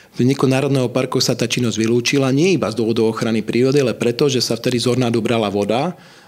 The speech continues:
Normálne bol povrchový odber pitnej vody pre mesto Spišská Nová Ves. Tak v podstate všetky tie činnosti, ktoré by nejakým spôsobom mohli tú vodu znečistiť, boli eliminované. Čiže v podstate ochrana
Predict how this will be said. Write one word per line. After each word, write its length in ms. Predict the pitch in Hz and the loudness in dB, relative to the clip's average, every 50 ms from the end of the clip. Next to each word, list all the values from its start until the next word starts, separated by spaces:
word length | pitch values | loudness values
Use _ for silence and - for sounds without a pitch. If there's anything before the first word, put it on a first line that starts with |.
| - - _ - | -20 -18 _ -6
Normálne 400 | 98 107 117 117 117 113 113 110 | -4 0 0 2 2 2 2 0
bol 160 | 117 113 110 | 0 -2 0
povrchový 560 | - 135 127 127 127 - - 120 113 113 123 | 0 0 2 2 2 0 0 0 2 2 0
odber 240 | 123 117 120 110 - | 0 0 -2 -4 -2
pitnej 320 | - 123 - - 117 110 | -4 -4 -2 -2 0 0
vody 240 | 113 123 123 127 113 | 2 0 0 0 -2
pre 160 | - 107 110 | -2 -2 -2
mesto 240 | 113 123 - - 113 | -2 -2 -2 -2 -4
Spišská 400 | - - - 113 - - 107 104 | -4 -4 -4 -4 -4 -2 -2 -2
Nová 240 | 104 95 92 90 87 | -2 -2 -2 -4 -4
Ves. 240 | 87 90 90 - - | -4 -4 -6 -6 -6
Tak 240 | - 82 - - - | -8 -10 -10 -12 -14
v 80 | - | -16
podstate 320 | - - - 104 - - - | -10 -6 -4 -4 -2 -2 -2
všetky 320 | - 147 - - 139 139 | -2 -2 -2 -2 -2 -2
tie 80 | - - | -2 -2
činnosti, 400 | - 131 131 131 135 - - 131 | 0 0 0 0 -2 -2 -4 -6
ktoré 240 | 135 131 120 113 | -4 -2 0 0
by 80 | 113 117 | 0 0
nejakým 240 | 120 117 113 - 110 | 0 -2 -2 -4 -6
spôsobom 480 | - - - 120 - - 117 113 110 | -6 -4 -4 -4 -2 0 0 0 0
mohli 80 | 110 113 | -2 -2
tú 160 | 107 - 104 | -2 0 0
vodu 160 | 110 117 113 | 0 0 0
znečistiť, 560 | 104 104 107 107 214 - 127 113 - - 120 113 | 0 0 0 0 0 0 0 -2 0 -2 -2 -2
boli 240 | 110 107 101 92 | 0 0 0 0
eliminované. 640 | 73 90 92 87 87 90 87 90 80 82 87 90 87 | 0 0 0 -2 -2 -4 -4 -6 -6 -6 -6 -8 -10
Čiže 400 | 85 - - 92 90 92 92 92 - - - - - - - | -10 -8 -8 -6 -4 -4 -6 -6 -10 -14 -16 -16 -16 -14 -6
v 40 | - | -2
podstate 400 | 120 117 - 135 120 - 123 120 | -2 0 0 0 0 0 0 0
ochrana 240 | 120 - - 135 | 0 0 0 -2